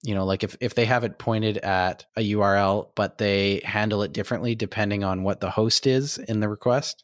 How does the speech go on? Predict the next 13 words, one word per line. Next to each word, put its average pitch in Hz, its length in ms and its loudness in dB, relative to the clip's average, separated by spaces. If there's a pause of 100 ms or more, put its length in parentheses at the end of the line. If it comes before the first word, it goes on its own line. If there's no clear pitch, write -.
(120)
I 107 100 0
can't - 300 -2
necessarily 101 500 0
know 101 220 2
ahead 95 200 0
of 101 60 0
time 107 280 0
what 98 120 0
it 82 100 -4
should 90 160 0
actually 90 420 0
be 92 180 0
returning. 113 580 -2